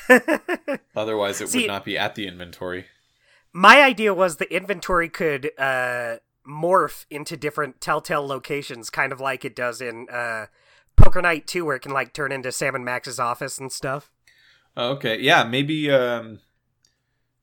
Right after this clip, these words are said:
Speaker 2: Reginald Van, Reginald, what's his name?
Speaker 1: Reg-, Reginald Van Winslow.
Speaker 2: Right. Uh, Reginald Van Winslow,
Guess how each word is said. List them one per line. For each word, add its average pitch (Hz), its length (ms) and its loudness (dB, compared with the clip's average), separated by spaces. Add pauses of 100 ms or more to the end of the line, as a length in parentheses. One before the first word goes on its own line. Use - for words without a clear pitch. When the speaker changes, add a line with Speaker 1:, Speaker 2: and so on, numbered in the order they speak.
(140)
Speaker 2:
Reginald 120 760 -4
Van, 110 720 -6
Reginald, 117 500 -6
what's 117 180 -6
his 104 140 -10
name? 85 280 -14 (560)
Speaker 1:
Reg-, 170 300 -2
Reginald 185 420 2
Van 190 260 4
Winslow. 143 560 -4 (760)
Speaker 2:
Right. 101 400 -4 (580)
Uh, 110 240 2
Reginald 120 340 -2
Van 117 220 -2
Winslow, 110 680 -4